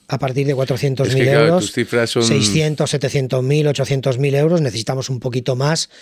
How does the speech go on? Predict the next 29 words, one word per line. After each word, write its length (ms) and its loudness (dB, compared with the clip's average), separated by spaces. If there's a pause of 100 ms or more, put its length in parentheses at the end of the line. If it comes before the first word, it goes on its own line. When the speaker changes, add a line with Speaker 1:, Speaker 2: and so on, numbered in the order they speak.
(320)
Speaker 1:
que 140 -2
solo 300 2
la 100 0
gana. 380 -6
Evidentemente, 720 0
después 560 0 (520)
necesitamos 840 -4 (180)
actitud. 520 -2 (420)
Speaker 2:
Pero 120 -2
son 200 -2
family 460 0
office, 540 0
yo, 140 0 (200)
es 180 -8
una 140 -4
parte 180 -6
que 400 -4
ahí 100 -2
me 240 -2
cuesta 400 -6
entender. 420 -6 (360)
O 20 -20
sea, 140 -4
¿quién 240 -2
mete 480 0 (440)
la 80 -12
gente, 600 -6
pues, 320 -18
tío, 240 -12